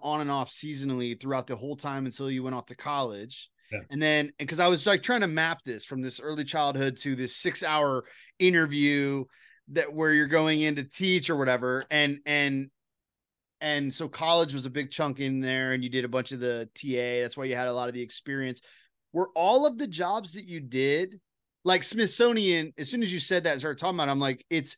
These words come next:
Speaker 1: adjacent to art." Like, it's,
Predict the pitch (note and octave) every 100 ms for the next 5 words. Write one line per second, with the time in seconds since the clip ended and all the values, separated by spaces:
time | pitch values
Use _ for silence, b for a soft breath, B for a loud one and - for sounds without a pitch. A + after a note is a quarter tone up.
0 | - D#3 A#2 B2+ F3 G3+ - B2 B2+ _
1 | - D3+ D3 D3 C3+ _ - F#3 F#3+ A2+
2 | - C#3+ D3 D#3 C3+ -